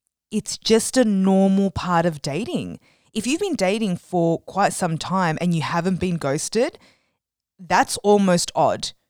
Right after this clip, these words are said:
it's just expected now that at one point or another you're going to be ghosted. Ghosting has actually become a phenomenon. Psychology Today writes an article that states approximately fifty percent of men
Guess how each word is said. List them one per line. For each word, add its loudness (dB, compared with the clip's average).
it's -4
just 0
expected -2
now -2
that -2
at 2
one 2
point -2
or 2
another 0
you're 0
going 2
to -10
be -4
ghosted. -4
Ghosting 4
has -4
actually 0
become -2
a 2
phenomenon. -2
Psychology 4
Today 0
writes 2
an 0
article -2
that -4
states 0
approximately 0
fifty -6
percent 0
of 2
men 2